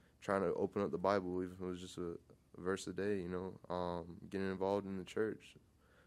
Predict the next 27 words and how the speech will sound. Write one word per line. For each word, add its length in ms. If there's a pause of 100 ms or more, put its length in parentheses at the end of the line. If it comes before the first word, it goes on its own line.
(120)
Whatever 260
it 100
looks 220
like 180 (420)
for 160
you 440 (240)
to, 400 (560)
to 120
find 320
God, 260
like, 220 (260)
you 100
just 160
gotta 260 (140)
find 300
that, 200 (120)
and 120
then 160
God 180
will 60
take 240
care 100
of 60
the 60
rest, 300
you 60
know? 160